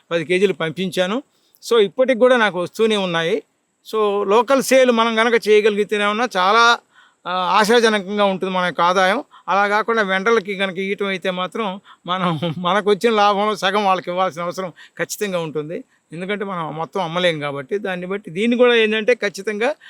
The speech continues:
మనం ఎంత మార్కెట్ చేయగలం అనే దాన్ని బట్టి మాత్రమే వేసుకోవాలి తప్ప, ఎందుకంటే పచ్చిక సరుకు కాబట్టి,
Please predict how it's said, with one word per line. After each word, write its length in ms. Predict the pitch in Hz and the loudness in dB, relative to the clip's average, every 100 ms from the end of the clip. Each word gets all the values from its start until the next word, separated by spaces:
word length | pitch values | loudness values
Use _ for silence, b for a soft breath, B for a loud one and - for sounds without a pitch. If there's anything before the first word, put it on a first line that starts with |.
| B B | B B
మనం 320 | 151 175 226 247 | 0 2 4 2
ఎంత 280 | 190 208 | 0 0
మార్కెట్ 560 | 240 226 220 - 208 170 | 2 2 0 0 -2 2
చేయగలం 380 | 196 202 196 202 | 4 4 4 2
అనే 280 | 196 196 190 | 0 0 0
దాన్ని 280 | 190 185 | 0 0
బట్టి 260 | 180 185 190 | -2 -6 -4
మాత్రమే 540 | 185 185 185 180 180 | -6 -4 -6 -4 -2
వేసుకోవాలి 500 | 180 151 185 175 180 139 | -4 -4 -2 0 0 -2
తప్ప, 380 | 175 - 240 147 _ _ - | -6 0 0 0 _ _ -8
ఎందుకంటే 560 | 190 220 240 226 214 | -4 -2 0 2 2
పచ్చిక 380 | 208 196 - - | 2 -2 -4 -2
సరుకు 200 | 208 202 | 0 0
కాబట్టి, 640 | 175 190 202 175 180 180 | 2 2 2 0 0 0